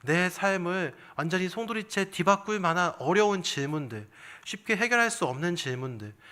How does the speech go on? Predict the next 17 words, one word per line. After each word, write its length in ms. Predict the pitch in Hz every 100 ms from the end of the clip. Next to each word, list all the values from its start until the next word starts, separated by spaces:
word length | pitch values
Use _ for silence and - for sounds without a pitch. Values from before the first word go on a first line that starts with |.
| - -
"주님, 400 | - 202 180 127
내가 280 | 156 190 214
나의 220 | 170 202
원수마저 520 | 160 170 190 233 226
사랑해야 460 | 226 247 247 247 247
합니까?" 480 | 254 254 - 208
라는 300 | 180 151 180 160 - -
그런 220 | - 196
질문들 500 | 165 - 180 214 220
앞에 540 | 156 - 120 104 92 90
마주하게 640 | 98 95 - 175 170 98 85 90
됩니다. 420 | - 104 107 92 - _ _ _ _ - - - -
그런 180 | 196 202
질문들 400 | - 185 214 208
앞에 160 | 202
마주하게 520 | 180 123 143 190 196 196
되면 500 | 160 139 156 151